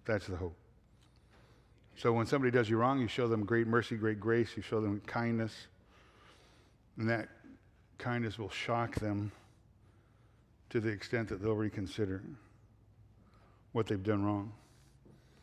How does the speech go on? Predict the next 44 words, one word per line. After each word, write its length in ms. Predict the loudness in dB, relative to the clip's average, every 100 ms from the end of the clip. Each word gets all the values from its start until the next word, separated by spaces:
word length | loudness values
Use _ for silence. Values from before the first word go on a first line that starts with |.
| -20 -6
That 200 | 0 2
will 160 | 2 2
lead 180 | 4 4
them 140 | 0
to 200 | 0 -2
repentance 480 | -4 -4 -4 -4 -6
and 100 | -2
the 60 | 2
knowledge 280 | 4 2 0
of 60 |
the 40 | -6
truth. 300 | -4 -4 0
That's 200 | -2 -2
the 120 | -6
idea. 260 | -6 -8 -12 -14 -18 -20 -20 _ -20 -20 -20 -20 -20 -20 -20 2
So 100 | 6
again, 220 | 8 6
how 180 | 6 6
do 60 |
you 100 | 6
respond 420 | 6 4 4 4 4
when 80 |
somebody 300 | 2 4 4
does 240 | 6 4 4
evil 220 | 4 4
against 280 | 2 0 0
you? 220 | -2 -2 -8 -20 -20 -20 -20 -20 -14 -2
You 60 |
never 200 | 2 2
take 220 | 2 2
your 120 | 4 2
own 120 | 4
revenge. 500 | 2 2 2 0 0
You 80 | 0
leave 160 | 2
room 160 | 2 2
for 100 | 2
the 80 | 4
wrath 240 | 4 2
of 100 | 0
God. 380 | 2 2 2 0
You 120 | -2
let 240 | 0 0 0
just, 480 | 0 0 -2 -14